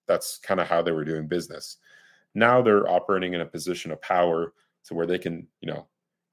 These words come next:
kinda not slow play twenty twenty-five prospects, but just put themselves in great positions for them, not rush them into, you know, trying to get them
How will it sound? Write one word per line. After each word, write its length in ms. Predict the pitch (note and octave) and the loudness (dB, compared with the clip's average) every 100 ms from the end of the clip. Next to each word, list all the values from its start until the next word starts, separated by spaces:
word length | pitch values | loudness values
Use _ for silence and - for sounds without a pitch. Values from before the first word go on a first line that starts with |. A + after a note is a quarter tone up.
| - | -4
kinda 320 | G#2+ G#2+ F#2+ - | 2 2 2 -2
not 180 | G#2+ A#2+ | -6 -6
slow 400 | - - E2+ F#2+ | -8 -4 0 0
play 300 | G2 A2 G#2+ | 0 -2 -2
twenty 300 | G#2 G#2+ G#2 | -4 -6 -6
twenty-five 500 | G2+ G#2 - G#2+ G#2 | -4 -8 -4 -4 -2
prospects, 680 | G#2+ G#2 - A2+ A2 - - _ _ _ _ - | 0 0 0 -2 -2 -4 -18 _ _ _ _ -2
but 140 | A2+ | 0
just 400 | A#2+ A2 - _ | 0 -4 -6 _
put 160 | - C3 | -6 -4
themselves 480 | A#2+ - A2 G#2 | -4 -2 -2 -2
in 120 | F#2 E2 | -6 -2
great 260 | F#2 G2 | -2 -4
positions 480 | E2+ D#2+ F2+ F2+ E2 | -8 -6 -6 -8 -10
for 120 | - | -6
them, 380 | D#2 D2+ D2+ D#2 _ _ _ | -4 -4 -6 -10 _ _ _
not 260 | G2 G2+ G2 | 2 2 4
rush 340 | F#2 F#2 - | 4 4 2
them 200 | F#2+ F2+ | -4 -4
into, 260 | F2 F2 E2+ _ - | -6 -6 -10 _ -12
you 100 | F2 | -8
know, 120 | D#2 | -8
trying 260 | - F2 F2 | -4 -4 0
to 180 | D#2+ - _ | -2 -2 _
get 120 | - E2+ | -6 -6
them 160 | E2+ | -6